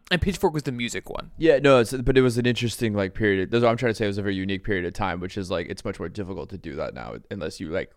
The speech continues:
Speaker 2: get serious funding.
Speaker 1: Right. Well, it's also because
Speaker 2: Or it's under the banner of something like Substack.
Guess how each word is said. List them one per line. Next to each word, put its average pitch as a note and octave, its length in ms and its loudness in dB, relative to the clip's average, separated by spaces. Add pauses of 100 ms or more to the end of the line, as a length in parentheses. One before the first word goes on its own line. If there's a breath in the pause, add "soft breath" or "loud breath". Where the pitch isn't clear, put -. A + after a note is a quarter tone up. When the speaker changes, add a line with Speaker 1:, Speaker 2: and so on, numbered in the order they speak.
Speaker 2:
get D2+ 220 -8
serious E2 540 -8
funding. A#1 400 -12 (520 soft breath)
Speaker 1:
Right. C#3+ 280 8
Well, A#3+ 160 6
it's C4 160 2
also G#3+ 560 6
because C3+ 640 2
Speaker 2:
Or C#3 140 12
it's C3 160 6
under C3+ 180 8
the B2 80 6
banner A2 420 6
of G2 140 2
something F#2+ 240 -4
like D#2+ 120 -8
Substack. - 500 -6